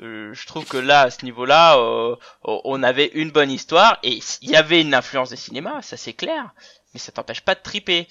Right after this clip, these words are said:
Et c'est, c'est de là où, pour moi, je, je trouve qu'il y a une nécessité. C'est parce que, d'une part, avec ce type d'histoire, ils arrivent toujours à créer, hein, surtout Marvel, c'est la maison des idées, après tout. Et, euh,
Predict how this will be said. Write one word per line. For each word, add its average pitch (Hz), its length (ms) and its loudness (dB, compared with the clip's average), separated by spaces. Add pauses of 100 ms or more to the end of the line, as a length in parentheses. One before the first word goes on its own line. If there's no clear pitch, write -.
(320)
Et - 80 -14
c'est, 117 180 -10
c'est - 200 -8
de 139 80 0
là 190 180 6
où, 160 60 -2
pour 143 220 -4
moi, 165 180 6
je, 151 100 -6 (100)
je - 220 -14
trouve 165 140 -8
qu'il - 100 -10
y 143 40 4
a - 20 4
une 131 80 -6
nécessité. 135 560 -8
C'est - 100 -10
parce - 160 -8
que, 143 80 -10
d'une 208 220 -8
part, 202 420 2 (220)
avec 135 240 -2
ce - 100 -10
type 160 220 -16
d'histoire, 165 640 0 (380)
ils - 220 -6
arrivent 165 220 4
toujours 156 320 -4
à 233 100 0
créer, - 360 -8
hein, 131 340 -12
surtout - 300 -16
Marvel, 117 340 -8
c'est 139 120 -16
la 123 80 -6
maison 127 220 -12
des 123 200 -18
idées, 214 100 -10
après 170 240 -10
tout. - 140 -20 (720)
Et, 131 200 4
euh, 104 760 0